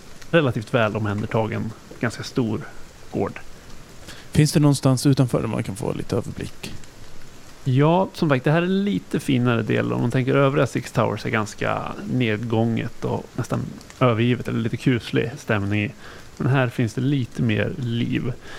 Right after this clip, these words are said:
Speaker 1: Så att alla husen här är i princip bebodda, så att du skulle kunna ta dig upp på någonting i alla fall.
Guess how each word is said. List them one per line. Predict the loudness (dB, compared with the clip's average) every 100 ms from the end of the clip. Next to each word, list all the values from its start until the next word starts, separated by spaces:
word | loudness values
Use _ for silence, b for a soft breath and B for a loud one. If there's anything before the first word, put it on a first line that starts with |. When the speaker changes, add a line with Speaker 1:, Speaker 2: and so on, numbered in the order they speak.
| B B -14
Speaker 1:
Så | -6 -4
att | -4 -8 -14 -16 -18 -18 -16 -2
alla | 2 2 2 2
husen | 2 2 0 0 0
här | 0
är | -2 -4 -4
i |
princip | -4 -6 -8 -10
bebodda, | -6 -2 0 0 0 0 -4
så | -6
att | -6
du | -6
skulle | -2 0
kunna | 2 0
ta | 0 0
dig | 0
upp | -2
på | -4
någonting | -4 -2 -4
i |
alla | -4 -4
fall. | -4